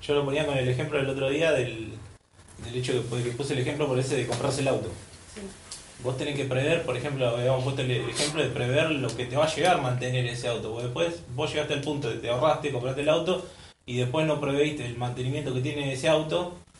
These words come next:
Speaker 1: te encontrás con la patente, te encontrás con un montón de cosas. Y bueno, lo mismo pasa el tema de financiar un equipo. Digamos, tenés que prever que te va a pasar esto y después te va a limitar un montón. Si vos lo, te,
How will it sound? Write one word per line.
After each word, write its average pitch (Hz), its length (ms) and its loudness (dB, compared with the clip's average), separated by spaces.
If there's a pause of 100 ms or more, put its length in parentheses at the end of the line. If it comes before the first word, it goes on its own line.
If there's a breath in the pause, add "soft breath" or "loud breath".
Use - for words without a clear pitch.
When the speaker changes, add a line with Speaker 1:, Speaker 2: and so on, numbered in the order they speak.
(200)
Speaker 1:
te 117 60 -6
encontrás 127 320 0
con 120 120 -4
la 113 100 -4
patente, 131 260 0
te 135 60 -2
encontrás 135 220 2
con 151 80 0
un 156 60 2
montón 170 240 0
de 190 100 4
cosas. 196 360 4
Y - 20 0
bueno, 156 220 4
lo 135 100 0
mismo 170 280 2
pasa 180 240 4
el 165 100 2
tema 165 200 4
de 139 100 4
financiar 135 360 2
un 165 80 2
equipo. 143 460 -2 (180)
Digamos, 135 260 -2
tenés 151 160 0
que 156 100 -2
prever 160 380 2
que 147 80 -2
te 131 80 -2
va 151 100 6
a 147 40 2
pasar 139 280 0
esto 185 180 0
y 185 40 2
después 139 240 0
te 147 80 -2
va 139 60 2
a - 20 0
limitar 127 320 0
un 151 80 -2
montón. 131 340 2 (1300)
Si - 120 -10
vos 165 160 2
lo, 175 160 4
te, 156 120 -2